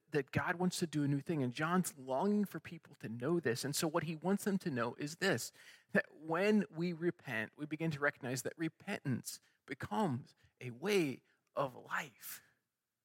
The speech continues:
We continue to change. We continue to turn. We continue to think differently than we did before.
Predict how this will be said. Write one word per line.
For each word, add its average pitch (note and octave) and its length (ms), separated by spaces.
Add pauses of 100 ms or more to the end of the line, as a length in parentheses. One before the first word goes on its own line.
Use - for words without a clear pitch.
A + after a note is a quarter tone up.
(1200)
We D3+ 120
continue G#3 680
to D#3+ 140
change. - 840 (480)
We D#3+ 100
continue A3 500
to F3 180
turn. E3+ 420
We D#3 80
continue G#3 320
to E3 120
think - 320 (160)
differently E3 480
than D#3+ 100
we D3+ 120
did C#3 280
before. E3+ 460